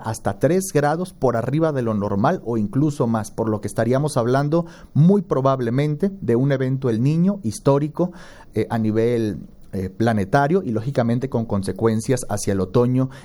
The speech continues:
y hacia el invierno. De manera particular para este mes de septiembre, los modelos de pronóstico y el consenso al que llegamos el equipo de meteorología del iam, estamos viendo un mes de septiembre con lluvias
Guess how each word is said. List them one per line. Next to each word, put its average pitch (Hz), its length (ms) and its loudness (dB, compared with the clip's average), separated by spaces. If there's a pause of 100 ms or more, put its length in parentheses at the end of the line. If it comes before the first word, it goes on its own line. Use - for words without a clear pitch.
y 110 120 4
hacia 110 200 -2
el 92 80 0
invierno. 92 500 0 (360)
De 135 100 4
manera 156 340 2
particular 143 540 0
para 139 160 2
este 143 200 2
mes 143 200 0
de 143 80 2
septiembre, 156 680 -2 (260)
los 117 200 2
modelos 139 360 2
de 135 100 0
pronóstico 147 560 -2
y 123 80 0
el 110 140 -2
consenso 120 720 0 (200)
al 104 160 -2
que 104 120 -2
llegamos 117 400 0
el 117 100 0
equipo 131 320 -2
de 123 100 0
meteorología 107 800 0
del 104 200 -2
iam, 135 320 2 (340)
estamos 175 400 2
viendo 175 420 2 (220)
un 160 160 4
mes 170 160 2
de 160 80 -2
septiembre 147 580 0
con 110 200 0
lluvias 147 420 0